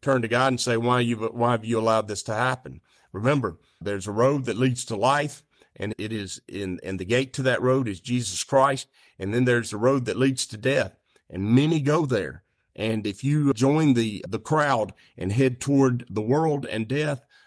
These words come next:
don't turn around and ask God why you're experiencing things in such a way that your life feels like it's being destroyed. It is, because you're, you have invested your life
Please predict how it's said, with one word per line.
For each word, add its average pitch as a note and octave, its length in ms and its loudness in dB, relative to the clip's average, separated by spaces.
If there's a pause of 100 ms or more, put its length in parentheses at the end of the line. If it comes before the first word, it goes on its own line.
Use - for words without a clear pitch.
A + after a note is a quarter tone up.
(140)
don't C3 280 2
turn F3+ 300 2
around D#3 520 4
and G#2+ 160 0
ask B2+ 360 0
God B2 300 4
why B2 420 2 (240)
you're A#2 180 0
experiencing C3+ 720 -2
things G#2+ 460 -2 (220)
in G2 140 -8
such A#2+ 280 -2
a A#2 40 -2
way A2 240 2
that G2 380 -4
your G2+ 260 -2 (160)
life B2 300 2
feels A#2+ 360 0
like A2+ 220 2
it's - 160 -8
being A2+ 260 0
destroyed. F#2 600 -2 (320)
It G#2+ 140 -4
is, C3+ 340 2
because G2 420 -6
you're, A#2 280 2
you A#2+ 280 2
have A2 280 0
invested B2 720 -2
your B2 140 4
life A#2+ 440 0